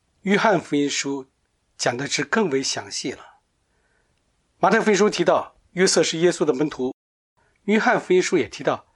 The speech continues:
约瑟是耶稣的门徒，但他怕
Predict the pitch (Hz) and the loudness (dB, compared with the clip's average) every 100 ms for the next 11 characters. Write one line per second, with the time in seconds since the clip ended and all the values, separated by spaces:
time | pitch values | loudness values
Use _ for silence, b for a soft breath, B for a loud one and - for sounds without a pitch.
0 | _ - 190 214 214 220 160 - 131 110 | _ -6 0 0 0 0 0 0 -4 -6
1 | _ _ - 160 151 - 147 113 151 - | _ _ -4 0 0 0 -2 -2 -6 -8
2 | 110 117 _ _ _ _ _ _ _ _ | -10 -12 _ _ _ _ _ _ _ _
3 | _ 170 165 190 - 170 - | _ -2 0 0 0 -2 -4